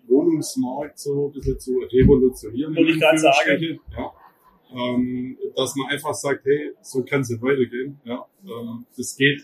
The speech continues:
Speaker 1: einfach in den Geldbeutel von allen möglichen Menschen und junge Familien können sich's nicht mehr leisten. Macht eigentlich keinen Sinn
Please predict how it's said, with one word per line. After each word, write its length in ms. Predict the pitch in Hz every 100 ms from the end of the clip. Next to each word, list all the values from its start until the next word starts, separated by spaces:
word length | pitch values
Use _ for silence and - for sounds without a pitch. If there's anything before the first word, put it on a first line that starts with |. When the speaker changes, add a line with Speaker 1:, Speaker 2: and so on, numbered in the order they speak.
| _
Speaker 1:
einfach 460 | 127 135 139 127 -
in 160 | 127 127
den 180 | 127
Geldbeutel 500 | 113 127 135 131 131 123
von 200 | 120 110
allen 280 | 120 123 120
möglichen 340 | 123 117 -
Menschen 380 | - - 160 151
und 220 | 120 113 -
junge 240 | 131 135 131
Familien 420 | 117 113 139 139
können 140 | 123 -
sich's 220 | - -
nicht 100 | - -
mehr 100 | 110
leisten. 300 | 135 - 160 _ - _ _ _ _ 117
Macht 220 | 120 139
eigentlich 220 | 120 113
keinen 180 | 117 117
Sinn 380 | 113 143 165